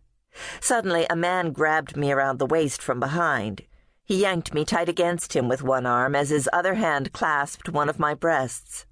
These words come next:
"Oh, those luscious breasts," he whispered.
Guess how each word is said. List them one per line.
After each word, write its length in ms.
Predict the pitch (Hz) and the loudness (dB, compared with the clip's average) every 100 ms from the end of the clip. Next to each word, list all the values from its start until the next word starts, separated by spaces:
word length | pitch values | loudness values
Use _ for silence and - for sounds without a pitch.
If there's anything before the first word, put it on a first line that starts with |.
| _ _ _ _ - - - _ - | _ _ _ _ -20 -20 -20 _ -6
"Oh, 460 | 131 127 120 - - | -4 -4 -6 -10 -12
those 340 | 67 - - | -10 -10 -12
luscious 680 | - 69 120 135 - - - | -12 -6 -4 -4 -4 -8 -10
breasts," 840 | - 117 147 113 - - - - - | -8 -4 -2 -4 -8 -12 -12 -14 -10
he 160 | - 127 | -2 0
whispered. 580 | 135 135 - 117 - | 0 -2 -2 -4 -4